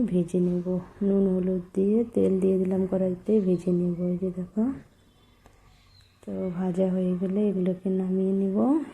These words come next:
এখন আমি দিয়ে দেবো গোটা জিরে ফোড়ন আর একটা তেজপাতা। এবারে আমি এর মধ্যে লাউগুলোকে দিয়ে দেব। এই যে দেখো, নুন দিয়ে দিলাম, কাঁচা লঙ্কা দিয়ে দেব।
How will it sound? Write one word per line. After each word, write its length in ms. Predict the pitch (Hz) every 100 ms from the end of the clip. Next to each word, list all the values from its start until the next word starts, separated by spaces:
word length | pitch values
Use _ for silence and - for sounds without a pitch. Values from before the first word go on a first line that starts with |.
| 214
এখন 240 | 185 185 185
আমি 220 | 185 185
দিয়ে 200 | 185 185
দেবো 180 | 185 190
গোটা 300 | 185 180 196 180
জিরে 300 | 190 190 190
ফোড়ন 540 | - 190 202 240 269
আর 140 | 185
একটা 300 | 175 180 220
তেজপাতা। 680 | 220 - 175 - 180 175 185 170 - _ _ - - - - - - _ -
এবারে 360 | 196 202 196 196
আমি 160 | 190 190 185
এর 80 | 185
মধ্যে 240 | 175 - 233
লাউগুলোকে 680 | 196 180 175 180 180 180 240
দিয়ে 240 | 190 175
দেব। 260 | 170 180 175 180 - - - - - _ _ _ _ - - _ -
এই 200 | 190 180
যে 80 | 185
দেখো, 280 | 180 180 214
নুন 360 | 220 202 196 190
দিয়ে 220 | 190 185
দিলাম, 360 | 185 190 208 247 269 - _ _ - _ _ _ -
কাঁচা 280 | 190 202
লঙ্কা 380 | 190 190 190 190
দিয়ে 240 | 180 190 185
দেব। 220 | 190